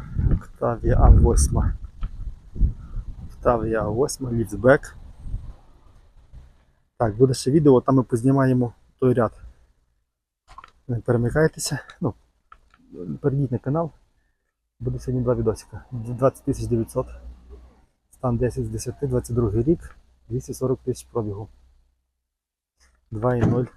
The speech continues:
дизель. Автомат, коробка, Octavia А вісім. Покажу салон Octavia А вісім, машин дуже мало таких. Тому хто, кому потрібна така А восьма, отак виглядає салон А восьмої.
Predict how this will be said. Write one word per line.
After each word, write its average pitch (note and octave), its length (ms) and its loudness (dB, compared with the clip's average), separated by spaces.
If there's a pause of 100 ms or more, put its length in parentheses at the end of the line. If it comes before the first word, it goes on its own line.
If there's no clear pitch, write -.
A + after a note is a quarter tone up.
(140)
дизель. G#2+ 520 -6 (960)
Автомат, A#2+ 400 -6
коробка, C#3 500 2 (140)
Octavia B2+ 440 -2
А A#2+ 80 -2
вісім. G#2+ 500 -6 (1200)
Покажу A#2+ 280 -6
салон A#2 400 0
Octavia A2+ 520 -2
А A2 40 -4
вісім, C#3+ 380 -2
машин B2+ 320 -2
дуже A2 360 0
мало A#2 320 2
таких. - 400 4 (840)
Тому B2 200 6
хто, A#2+ 240 -4 (240)
кому B2+ 140 4
потрібна A#2 460 -2
така - 240 -6
А A#2 100 2
восьма, D3 460 -2 (1300)
отак A#2+ 260 0
виглядає A#2 400 2
салон A2 400 0
А - 20 0
восьмої. G#2 580 -4